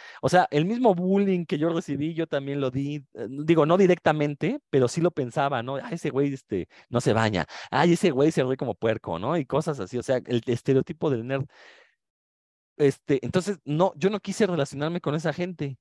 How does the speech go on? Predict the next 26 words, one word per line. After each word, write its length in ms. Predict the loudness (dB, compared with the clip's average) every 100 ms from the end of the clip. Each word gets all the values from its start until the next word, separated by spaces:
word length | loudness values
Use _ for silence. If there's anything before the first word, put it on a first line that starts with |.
| -6
Ahí 200 | 0 0
es 60 | 0
donde 220 | 0 2
digo 200 | 2 2
que 220 | 0 0
era 140 | 0 0
mamón, 380 | -2 -2 -2
Roberto, 320 | 0 -2 -4 -8
sí, 100 | -10
ya 40 |
se 100 | -6
me 100 | -8
quitó 240 | -4 -4 -4
porque 240 | -6 -4
ya 160 | -2 -2
me 140 | -2
relaciono 460 | -2 -4 -4 -8 -8
con 160 | -12
ustedes 420 | -6 0 2 2
y 40 | -2
esto 140 | -8
no 100 | -6
lo 60 | -2
digo 140 | -2
como 160 | -2 -6
insulto, 320 | -6 -6 -6